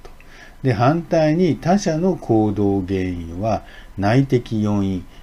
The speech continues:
性格や能力が原因だと考えること。今回観察者バイアスだけ言ってますけども、そうすると他者の行動を観察しているときに、それ、こういう行動はどうして起きたのかなっていうのは、要するにその人の性格とか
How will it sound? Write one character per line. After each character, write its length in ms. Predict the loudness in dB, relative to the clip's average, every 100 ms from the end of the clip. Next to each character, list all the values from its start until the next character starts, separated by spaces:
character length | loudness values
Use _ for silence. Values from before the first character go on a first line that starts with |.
| -18
性 280 | -4 -2 -2
格 380 | -4 -4 -2 0
や 240 | 2 2
能 280 | 2 2 4
力 280 | 2 0 -2
が 140 | 0
原 240 | 0 0
因 280 | 0 -2 -4
だ 120 | -6
と 120 | -4 0
考 120 | 0 0 -2
え 120 | -6
る 100 | -8
こ 120 | -14
と。 140 | -14 -18 -20 -18 -10
今 180 | 0 0
回 200 | 2 0
観 220 | 0 -2
察 160 | 0 -2
者 140 | -2
バ 140 | 0 0
イ 60 |
ア 40 | 0
ス 80 | -2
だ 120 | -2
け 120 | 0
言 100 | 0
っ 20 |
て 160 | -2 -8
ま 120 | -10
す 100 | -8
け 100 | -8
ど 100 | -6
も、 260 | -4 -4 -6 -14 -20 -6
そ 140 | -4
う 20 |
す 80 | -2
る 60 | 0
と 200 | 0 -2 -10 -6
他 160 | 0 0
者 140 | 2
の 140 | 0 0
行 260 | 0 2
動 160 | 4 2
を 40 |
観 240 | 2 0 0
察 300 | 0 0 -2
し 80 | -2
て 80 |
い 40 | -2
る 60 |
と 120 | -2 -2
き 100 | -2
に、 180 | -2
そ 160 | -4 -4
れ、 100 | -4
こ 300 | -2 0 2
う 40 |
い 140 | 2 0
う 40 |
行 260 | 0 0 0
動 100 | 0
は 100 | 2
ど 100 | 0
う 60 |
し 60 | 2
て 60 | 0
起 160 | 0
き 20 |
た 80 | 0
の 120 | 0
か 120 | 0 2
な 200 | 2 2
っ 40 |
て 120 | 0
い 20 |
う 40 | 0
の 40 |
は、 60 | 0
要 180 | 0 -2
す 100 | -2
る 60 |
に 60 | -2
そ 100 | -2
の 120 | -4
人 180 | -2 -4
の 100 | -4
性 260 | -4 -2
格 260 | -2 -4 -2
と 120 | -4
か 180 | -4